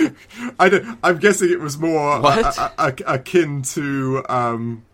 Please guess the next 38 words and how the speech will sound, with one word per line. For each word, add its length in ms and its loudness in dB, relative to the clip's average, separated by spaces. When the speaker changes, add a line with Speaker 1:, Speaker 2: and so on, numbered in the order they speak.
Speaker 1:
fairy 560 2
tale 360 -2
aspects, 580 -6
that 180 -8
you 120 -4
helped 340 -2
all 80 -4
the 100 -4
spritlings 680 -2
and 140 -6
thus 320 -2
we 60 4
will 160 2
help 340 0
you 100 -4
get 200 -2
a 140 2
bigger 380 0
mansion. 600 -4
But 120 -4
because 340 4
you 60 4
Speaker 2:
<laughs> 20 4
In 80 0
a, 40 4
Speaker 1:
ignored 380 8
Speaker 2:
uh, 80 6
Speaker 1:
them 200 2
Speaker 2:
for 280 8
Wario. 920 6
Speaker 1:
Yeah, 240 8
exactly. 420 4
But 160 -2
if 100 -4
you 140 2
ignored 180 4
Speaker 2:
Oh. 380 8
Speaker 1:
them, 100 -2